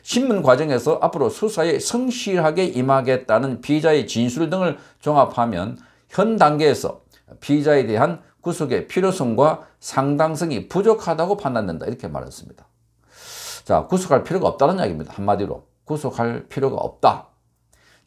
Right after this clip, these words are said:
공수처는 손준성 검사가 수차례 약속된 소환 조사 일정을 미루는 등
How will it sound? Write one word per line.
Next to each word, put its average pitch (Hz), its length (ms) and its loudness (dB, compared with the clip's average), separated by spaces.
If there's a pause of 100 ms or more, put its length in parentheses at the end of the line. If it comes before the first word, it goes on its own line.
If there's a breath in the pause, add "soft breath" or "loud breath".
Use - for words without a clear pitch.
공수처는 147 800 0
손준성 175 680 0
검사가 156 540 4
수차례 170 480 0
약속된 151 640 0
소환 180 420 -2
조사 139 220 0
일정을 143 400 0
미루는 147 420 2
등 147 240 0